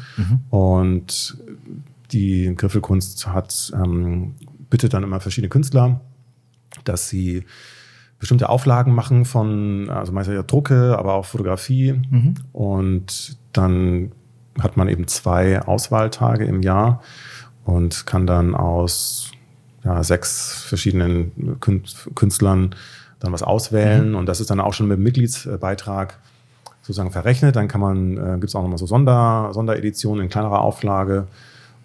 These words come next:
Speaker 2: Und ja, also ich finde das ein ganz tolles Prinzip.
Speaker 1: Ja,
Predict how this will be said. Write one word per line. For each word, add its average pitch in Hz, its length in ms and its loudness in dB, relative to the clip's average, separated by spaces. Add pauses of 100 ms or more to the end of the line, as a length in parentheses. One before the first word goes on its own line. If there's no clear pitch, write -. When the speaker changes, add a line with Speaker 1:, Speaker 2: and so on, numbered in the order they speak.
Speaker 2:
Und 90 920 0 (420)
ja, 107 140 2
also 90 120 -2
ich 82 80 -6
finde 98 180 0
das 90 80 0
ein 90 80 -2
ganz 92 140 0
tolles 87 240 -4
Prinzip. - 540 -8 (100)
Speaker 1:
Ja, 135 240 2